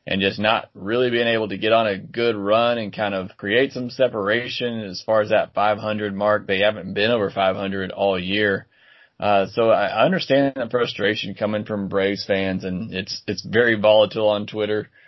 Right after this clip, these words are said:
right now, as it usually is with <laughs> Braves fans on Twitter, but it's, it's not fun, and I,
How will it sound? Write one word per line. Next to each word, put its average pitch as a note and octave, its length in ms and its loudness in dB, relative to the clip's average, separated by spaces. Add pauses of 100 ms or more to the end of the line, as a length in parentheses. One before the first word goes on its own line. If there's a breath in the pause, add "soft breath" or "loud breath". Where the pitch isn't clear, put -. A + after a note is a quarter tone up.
(120 soft breath)
right G#2 240 2
now, G2+ 220 0
as F3+ 140 2
it A#2+ 120 -4
usually G#2 520 -4
is G2 300 -4
with G2 180 -6 (180)
<laughs> - 200 -10
Braves G#2 300 -2
fans G2 280 0
on G2+ 220 0
Twitter, G2 320 -4
but F#2+ 240 0 (580 loud breath)
it's, B2 480 -4 (300)
it's - 180 -2
not E3 260 4
fun, A2+ 260 4
and G#2 120 -2
I, G#2 40 2